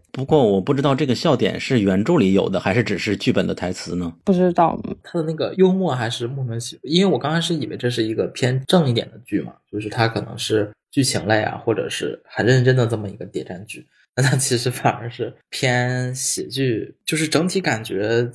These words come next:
Speaker 3: 想说的刚才你也说过了，所以说，嗯，但是像你如果说让我想上这里上班嘛，我并不是很想上这里上班。
Speaker 1: 这也是我想问的，就是我想知道到底是比较颓废，就是觉得自己颓废的人想要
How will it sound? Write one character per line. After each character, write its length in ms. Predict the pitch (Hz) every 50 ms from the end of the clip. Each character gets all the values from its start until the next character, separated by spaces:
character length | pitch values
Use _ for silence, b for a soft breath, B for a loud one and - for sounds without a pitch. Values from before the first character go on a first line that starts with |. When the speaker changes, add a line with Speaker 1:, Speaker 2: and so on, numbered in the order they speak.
| - 113 127 _ -
Speaker 3:
想 200 | - - 101 117
说 140 | - -
的 200 | 131 139 135 127
刚 180 | 120 - - 120
才 140 | 120 - 104
你 120 | 107 107
也 80 | 101 101 104
说 160 | - - 98
过 200 | 101 - 104 -
了， 80 | - - -
所 160 | - - 104
以 60 | 107
说， 280 | 117 110 95 92 110 123 -
嗯， 160 | - 110 98 - -
但 160 | - 139 139
是 240 | 135 147 143 139 131
像 340 | 131 - - 147 135 123
你 100 | 117 110 107
如 180 | 113 110 117
果 120 | 127 131 120
说 220 | 117 - 120 120
让 220 | 120 127 127 127 120
我 120 | 107 110
想 200 | 113 - - 98 107
上 180 | - 117 113 113
这 140 | 113 - 113
里 100 | 95 98
上 200 | - - 98 104
班 160 | - 98 104
嘛， 100 | 101 101
我 120 | 98 95
并 220 | - - 120 107 95
不 80 | 98
是 100 | 104 -
很 180 | - 104 98 104
想 200 | 104 - - 120
上 100 | 113 110 110 117
这 80 | - -
里 80 | - _
上 180 | _ - 120 113 120
班。 100 | 123 - _ _ _ _
Speaker 1:
这 120 | - 185 165
也 40 | 135
是 80 | 117
我 160 | 127 113 120
想 220 | 123 - 110 95 95
问 220 | 104 104 101 95
的， 120 | 90 90 92
就 140 | 101 139
是 140 | 135 143 143 135 117 - -
我 120 | 123 135 160
想 180 | - 127 107
知 100 | 98 110
道 160 | 117 131 123 123 -
到 140 | 180 160
底 120 | 123 107 98
是 320 | 92 - 135 131 117 - - - - -
比 100 | - 117 135
较 160 | 151 120 101 95 - -
颓 260 | - - 98 101 120
废， 280 | 120 196 185 156 110
就 180 | 85 - - 135
是 60 | 117
觉 180 | 95 - 113 135
得 100 | 170 139
自 140 | 101 127 120
己 100 | 104 98
颓 160 | - 104 98
废 140 | 110 131 127
的 80 | 113
人 160 | 98 98 101
想 140 | 98 113 95
要 120 | 90 95